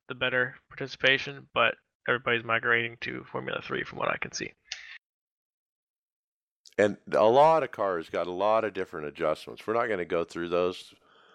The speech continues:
Speaker 2: Um, let's talk a little bit about Charlotte. We got the new Roval and new updated oval.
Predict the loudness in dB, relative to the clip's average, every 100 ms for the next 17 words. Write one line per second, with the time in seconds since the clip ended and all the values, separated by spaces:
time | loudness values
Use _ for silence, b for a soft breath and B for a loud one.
0 | b b 0 2 0 -4 0 2 4 6
1 | 4 4 -2 -2 -2 -2 0 0 -2 0
2 | 2 4 2 0 -4 -10 -6 -2 -2 -2
3 | -4 -4 -2 0 2 2 2 2 0 -2
4 | -4 -2 0 0 0 0 0 2 2 4
5 | 2 2